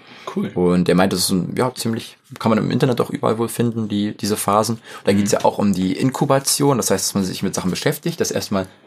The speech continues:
Speaker 2: liegen lässt oder gedanklich irgendwo ablegt und dann die Phase der Illumination, in der es darum geht, dass du durch irgendeinen anderen Input, durch eine Inspiration, so dieses, so diesen Moment hast und denkst, „Ach,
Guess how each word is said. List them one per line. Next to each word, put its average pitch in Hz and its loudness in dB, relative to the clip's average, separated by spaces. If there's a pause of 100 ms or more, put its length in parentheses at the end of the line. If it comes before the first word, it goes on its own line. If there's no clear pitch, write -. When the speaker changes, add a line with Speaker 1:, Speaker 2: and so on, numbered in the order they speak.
(300)
Speaker 2:
liegen 123 2
lässt 185 2
oder 98 2
gedanklich 101 0
irgendwo 107 -2
ablegt 156 -2
und 98 0
dann 117 0
die 107 -6
Phase 104 0
der - -4
Illumination, 101 -2 (1120)
in 107 2
der 107 4
es 135 0
darum 117 2
geht, 123 2
dass 127 0
du 123 -2
durch 120 0
irgendeinen 202 0
anderen 170 0 (100)
Input, 190 2
durch 110 0
eine 113 2
Inspiration, 147 -2 (680)
so 117 0
dieses, 110 0 (680)
so 110 -4
diesen 110 0
Moment 113 4
hast 127 -2
und 120 0
denkst, 117 -2 (160)
„Ach, - -4